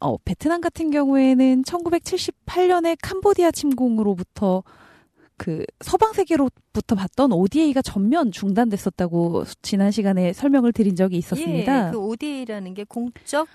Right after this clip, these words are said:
Speaker 2: 개발 원조, 그러니까
Speaker 1: 예,
Speaker 2: 무상,
Speaker 1: 맞습니다.
Speaker 2: 유상, 아까 말씀드렸던 원조
Speaker 1: 그쵸.
Speaker 2: 그런 게 이제 다 중단이 됐다는 거예요.
Speaker 1: 예, 중단됐었는데
Speaker 2: 예.
Speaker 1: 미국과 관계 개선이 시작된 이후에 천구백구십삼 년 파리에서 개최된 공여국 회의, 어, 그러니까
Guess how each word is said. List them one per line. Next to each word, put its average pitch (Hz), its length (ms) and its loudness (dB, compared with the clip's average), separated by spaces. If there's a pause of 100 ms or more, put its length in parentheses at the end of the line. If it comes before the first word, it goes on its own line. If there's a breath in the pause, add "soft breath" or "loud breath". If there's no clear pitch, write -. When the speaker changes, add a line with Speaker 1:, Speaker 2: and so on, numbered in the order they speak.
Speaker 2:
개발 208 380 -4
원조, 156 340 -4
그러니까 233 240 6
Speaker 1:
예, 202 40 4
Speaker 2:
무상, 302 440 0
Speaker 1:
맞습니다. 165 240 -12
Speaker 2:
유상, 262 340 -4
아까 190 300 -6
말씀드렸던 156 720 -8
원조 175 400 -4
Speaker 1:
그쵸. 214 160 0
Speaker 2:
그런 214 180 2
게 160 140 2
이제 165 100 -2
다 190 160 -6
중단이 254 460 -2
됐다는 156 460 -4
거예요. 123 220 -8
Speaker 1:
예, 123 120 -6
중단됐었는데 240 1080 4
Speaker 2:
예. 190 120 2
Speaker 1:
미국과 240 460 2
관계 202 280 -2
개선이 196 380 0
시작된 277 460 0
이후에 175 580 2 (380 loud breath)
천구백구십삼 330 840 -2
년 302 240 2
파리에서 339 520 -2
개최된 220 640 0
공여국 247 580 2
회의, 175 140 0 (200)
어, 170 380 -4 (920 soft breath)
그러니까 - 120 -8